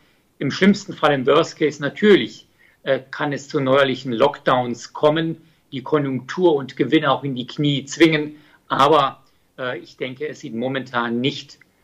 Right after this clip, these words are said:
danach aus. Eher danach sieht es aus, es wäre beherrschbar. Es ist eine begrenzte, äh, Variante, die dann insofern auch die Aktienmärkte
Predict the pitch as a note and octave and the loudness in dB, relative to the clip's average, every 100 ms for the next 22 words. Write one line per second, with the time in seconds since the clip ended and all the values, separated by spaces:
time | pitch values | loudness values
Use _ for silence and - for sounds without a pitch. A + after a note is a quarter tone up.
0 | _ - B2+ B2 A#2+ - C#3 D3 D3 D3 | _ 0 2 2 -2 0 2 4 4 2
1 | - E3 D#3+ D3+ C3+ C3 C3 B2+ B2 C#3 | -8 0 2 4 4 4 2 -2 -6 -6
2 | B2 A#2 A#2 - - _ - - A#2+ A#2+ | -4 -4 -4 -8 -20 _ -18 -2 0 2
3 | B2 B2 G#2+ C3+ C#3 - C3+ B2 B2 - | 2 2 0 -2 -4 -2 -2 -2 -4 -8
4 | - A#2+ A#2 C#3 - C3+ D3+ - D3+ C#3 | -6 -4 -2 -2 0 0 0 0 2 2
5 | C3 _ - - _ - C3 C3+ A#2+ B2 | 0 _ -20 -20 _ -8 -4 0 0 2
6 | A#2+ B2 B2 C3+ - _ _ _ D3+ D#3+ | 0 0 -2 -4 -4 _ _ _ -12 -2
7 | D#3 C#3+ C3 G#3 A3 C#3 B2+ - D#3 E3 | -2 -2 -2 0 0 -2 -4 -6 -6 -6
8 | - - E3+ C#3 B2+ A#2+ A#2+ - D3+ B2+ | -8 -10 -4 -2 2 2 2 0 0 2
9 | A#2+ | 0